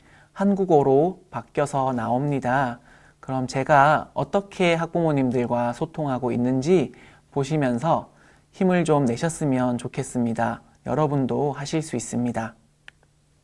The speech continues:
네, 어, 화면을 보시면, 어, 저는 이제, 어, 러시아어를 쓰는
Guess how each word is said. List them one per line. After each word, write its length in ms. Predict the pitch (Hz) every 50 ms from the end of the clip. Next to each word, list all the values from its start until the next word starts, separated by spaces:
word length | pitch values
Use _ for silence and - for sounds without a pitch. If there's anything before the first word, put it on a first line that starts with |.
| - _ _ _ _ _ _ _ _ _ _ _ _ _ _ _ _ _ _ _ _ _ _ _ _ _ _ _ _ _ _ _ _ _ _ _
네, 260 | - 135 131 120 - - - - - - - - - - _ _ _
어, 300 | - - - - - - -
화면을 440 | 190 190 208 220 214 202 190 175
보시면, 720 | 175 165 151 - 180 175 170 160 151 147 147 143 135 - - - -
어, 320 | 135 127 127 127 127 - - -
저는 540 | - 170 196 214 214 196 185 175 160 139 - - - 139
이제, 300 | 127 135 127 113 - - - - - - - - _ _ _ _ _
어, 160 | - 117 113 -
러시아어를 1600 | - 135 147 175 196 190 - 254 254 226 185 165 156 - - - - 147 151 143 143 139 139 143 147 147 143 135 123 - - - -
쓰는 520 | - - 160 160 156 156 147 135 - -